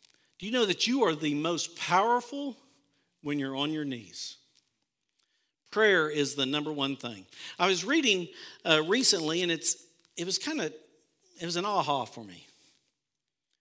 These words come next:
How often we pray in a service?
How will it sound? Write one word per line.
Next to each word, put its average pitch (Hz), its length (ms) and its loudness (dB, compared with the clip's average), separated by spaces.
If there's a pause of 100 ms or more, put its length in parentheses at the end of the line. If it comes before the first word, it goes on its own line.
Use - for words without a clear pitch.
(240)
How 214 140 -6
often 196 380 -4
we 147 120 -6
pray 120 580 -12 (800)
in 117 100 -10
a 107 60 -14
service? - 560 -14